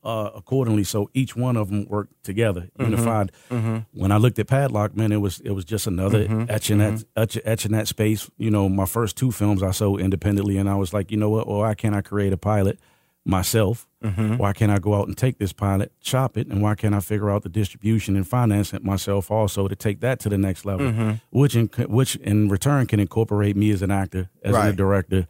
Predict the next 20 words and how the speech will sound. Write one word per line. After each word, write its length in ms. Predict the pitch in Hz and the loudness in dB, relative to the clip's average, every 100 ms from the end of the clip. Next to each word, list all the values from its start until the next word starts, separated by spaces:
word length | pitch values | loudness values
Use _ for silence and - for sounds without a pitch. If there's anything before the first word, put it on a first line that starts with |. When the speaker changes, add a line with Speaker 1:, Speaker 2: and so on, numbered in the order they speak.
| _ | _
Speaker 2:
Right. 200 | 101 90 | -4 2
Speaker 1:
and 180 | 104 101 | 4 4
as 100 | 95 | 2
a 60 | |
score, 420 | 92 - 110 90 87 - | -4 0 0 0 -4 -6
you 140 | 104 | 0
know, 80 | 98 | 4
Speaker 2:
Right. 80 | 98 | 4
Speaker 1:
f-, 120 | 95 - | 0 -6
for, 300 | - 104 85 | -2 -2 -2
for 140 | - | -4
music. 340 | 104 127 98 95 | 0 2 0 0
And 100 | 131 | 2
then 120 | 139 | 4
on 180 | 131 120 | 4 4
top 240 | 151 147 | 2 2
of 60 | 117 | 2
that, 100 | 113 | 2
it's 140 | 104 | 2
like, 240 | - 107 | 0 -2